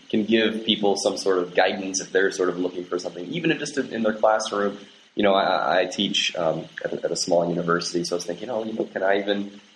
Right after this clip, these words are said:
incorporate, or do I do something similar to this?" I kept find myself, uh, uh, going back to that mindset as well. So,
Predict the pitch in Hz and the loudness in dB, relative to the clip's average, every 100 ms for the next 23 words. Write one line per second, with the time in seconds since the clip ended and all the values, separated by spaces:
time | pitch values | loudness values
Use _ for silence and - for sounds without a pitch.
0 | _ - 101 101 107 107 104 101 98 98 | _ -2 0 4 4 6 4 6 2 4
1 | 98 101 104 104 110 113 110 110 107 107 | 4 6 4 0 0 2 2 0 0 0
2 | 104 101 101 104 101 98 - 95 98 - | 0 -2 0 0 2 0 0 2 2 2
3 | 90 92 - 92 90 85 - 87 85 - | -2 -2 0 0 2 -2 0 0 0 -4
4 | - 85 80 - - - _ - 82 82 | 0 2 2 -2 -8 -20 _ -6 -4 0
5 | 85 80 87 85 - 80 85 80 82 82 | 0 0 2 2 2 0 2 2 0 -2
6 | - - 82 90 87 85 90 85 80 | -2 -2 0 4 4 2 2 2 0